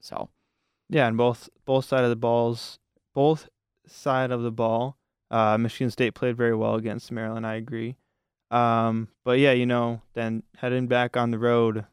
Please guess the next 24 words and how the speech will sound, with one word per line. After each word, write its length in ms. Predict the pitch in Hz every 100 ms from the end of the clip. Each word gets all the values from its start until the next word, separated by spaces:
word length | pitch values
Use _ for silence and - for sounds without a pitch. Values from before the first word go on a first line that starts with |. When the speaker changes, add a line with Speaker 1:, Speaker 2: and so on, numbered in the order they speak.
| -
Speaker 2:
Michigan 380 | 123 - 123 117
State 400 | - - 117 - _
can't, 420 | - 123 120 - _ _ _ _
can't 260 | - 143 -
pull 160 | 135
out 120 | 131
a 40 | 123
win, 280 | 123 120 - -
um, 260 | 220 - -
in 160 | -
New 120 | 127 123
Jersey 320 | 123 123 120
against 280 | 120 120 131
Rutgers, 640 | 123 123 135 131 123 - _ _ _ _
uh, 160 | - 104
losing 380 | 107 110 117 110
seventy-six 680 | - 120 117 113 - 120 -
to 140 | -
sixty-two. 1000 | - 127 - - 117 - 135 131 131 131 _ _ _ _ _ _ _
Uh, 180 | - 107
again, 320 | 107 120 117 113
not 200 | 110 -
eclipsing 480 | - 131 120 131
that, 280 | 120 113 113